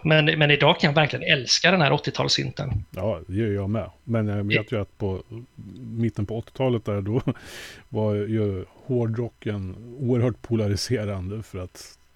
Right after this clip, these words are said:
Speaker 2: det var,
Speaker 1: Ja.
Speaker 2: där jag växte upp i alla fall, så var det väldigt mycket hårdrockare mot syntare, liksom.
Speaker 1: Jag har faktiskt ett litet exempel här,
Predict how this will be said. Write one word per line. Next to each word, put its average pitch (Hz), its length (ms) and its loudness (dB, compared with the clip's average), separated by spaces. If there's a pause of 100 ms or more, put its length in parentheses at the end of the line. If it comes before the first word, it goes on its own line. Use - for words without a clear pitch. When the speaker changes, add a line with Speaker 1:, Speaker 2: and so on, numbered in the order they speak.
Speaker 2:
det 120 220 -8
var, 104 200 0
Speaker 1:
Ja. 127 300 4
Speaker 2:
där 117 140 0
jag 117 260 0 (280)
växte 123 280 0
upp 117 200 -2
i - 40 -6
alla 95 100 -6
fall, 107 180 -2
så 113 100 -4
var 107 200 -2
det - 80 0
väldigt 98 480 -4
mycket 92 340 -14
hårdrockare 95 560 -10
mot 90 200 -12
syntare, 104 360 -6 (200)
liksom. - 200 -12 (260)
Speaker 1:
Jag 151 100 4
har 214 120 6
faktiskt 220 300 -4
ett 143 80 -6
litet 156 320 -2
exempel 175 540 0
här, 143 200 4